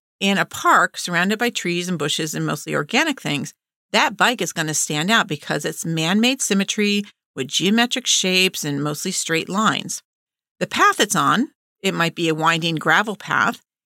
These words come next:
it will feel like the next most important thing because it's more like the bike in that it's man-made, even though it's not straight lines, but it's not like a busy organic element and it's singular,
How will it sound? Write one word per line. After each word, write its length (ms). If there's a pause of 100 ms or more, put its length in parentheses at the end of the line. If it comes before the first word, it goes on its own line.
(160)
it 140
will 100
feel 240
like 180
the 100
next 360
most 220
important 440
thing 220
because 400
it's 220
more 260
like 220
the 100
bike 320 (180)
in 360
that 420
it's 260
man-made, 760 (180)
even 180
though 120
it's 140
not 200
straight 340
lines, 420 (300)
but 100
it's 120
not 240 (360)
like 220
a 60
busy 360
organic 540
element 460
and 160
it's 120
singular, 560